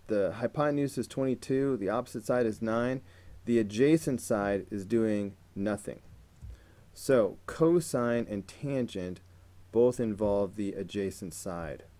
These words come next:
So I'm gonna throw those out. That leaves sine, which is opposite over hypotenuse. So I will say sine of the angle I circled, which is x,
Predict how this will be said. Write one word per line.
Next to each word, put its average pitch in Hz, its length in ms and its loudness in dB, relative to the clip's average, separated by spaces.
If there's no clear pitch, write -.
So 123 600 2
I'm 123 100 -2
gonna 120 180 2
throw 110 320 2
those 98 280 0
out. 67 220 -8
That 143 200 6
leaves 143 220 2
sine, 113 480 0
which 104 260 -4
is 101 140 -2
opposite 104 400 -4
over 95 180 -2
hypotenuse. 98 720 -6
So 104 360 -2
I 107 100 0
will 110 160 0
say 98 300 -4
sine 120 640 -2
of 104 200 -4
the 113 140 0
angle 110 280 4
I 147 80 6
circled, 113 580 -4
which 92 280 -6
is 135 100 -6
x, - 440 -6